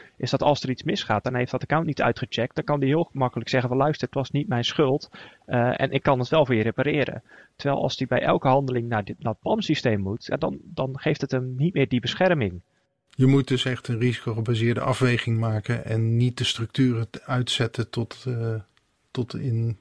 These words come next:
Speaker 2: ja, alle details.
Speaker 1: Nou ja, anders raak je het voordeel ervan echt wel kwijt.
Speaker 2: Ja. Maar dat herken ik ook van, eh, andere gebieden waar je security inzet. Naast een I A M-tool inzetten, wat moeten we nog meer regelen?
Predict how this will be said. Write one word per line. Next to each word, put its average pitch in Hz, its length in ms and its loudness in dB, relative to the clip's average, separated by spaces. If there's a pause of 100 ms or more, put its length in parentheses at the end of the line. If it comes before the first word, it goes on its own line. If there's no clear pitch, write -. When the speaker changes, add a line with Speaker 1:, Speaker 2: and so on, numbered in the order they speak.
(140)
Speaker 2:
ja, 120 140 -2
alle 120 260 0
details. 110 560 -2 (1000)
Speaker 1:
Nou 139 180 4
ja, 131 140 6
anders 143 260 0
raak 147 280 2
je - 60 2
het 135 100 0
voordeel 135 380 2
ervan 120 340 -2
echt - 260 -6
wel 117 140 0
kwijt. 113 420 -2 (120)
Speaker 2:
Ja. 113 200 0 (800)
Maar 131 140 4
dat 165 140 6
herken 165 260 4
ik 131 120 -2
ook 165 160 0
van, 107 340 -4
eh, 113 160 -6
andere 143 360 0
gebieden 120 460 0
waar 120 160 -2
je 120 100 -2
security 120 440 -2
inzet. 110 460 0 (640)
Naast 165 520 6
een 160 120 4
I 160 140 4
A 156 160 4
M-tool 135 320 6
inzetten, 117 440 2
wat 147 100 2
moeten 151 260 2
we 147 60 4
nog 135 100 2
meer 151 240 4
regelen? 98 360 -2